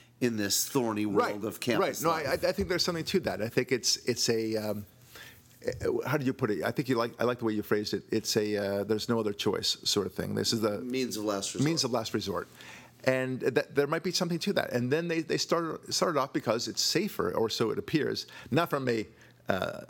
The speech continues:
Speaker 2: you know, biological disease point of view, it's far more dangerous, no doubt about that. But from a social point of view, uh, it is safer.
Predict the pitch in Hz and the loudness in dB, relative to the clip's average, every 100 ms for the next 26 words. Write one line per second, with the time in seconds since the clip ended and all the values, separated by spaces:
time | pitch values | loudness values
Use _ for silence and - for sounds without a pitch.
0 | - 113 107 95 113 113 135 147 - 101 | -2 0 0 0 2 2 0 -2 -4 -4
1 | 92 101 135 226 131 110 110 101 - 139 | 0 2 2 0 -2 -2 0 0 0 0
2 | 120 110 104 98 175 165 95 - 110 110 | 0 0 -2 0 -2 -2 -4 -2 0 2
3 | 104 127 101 87 - 90 - 110 101 90 | 2 0 -2 -8 -4 -4 0 -2 0 -2
4 | - 175 359 - 90 98 87 - - 104 | 0 2 0 -2 -6 -6 -6 -8 -10 -12
5 | 110 - - - - - - - 107 107 | -14 -20 -20 -20 -20 -20 -16 -2 0 0
6 | 104 101 123 123 120 180 240 - | -2 0 0 0 0 -2 -2 -8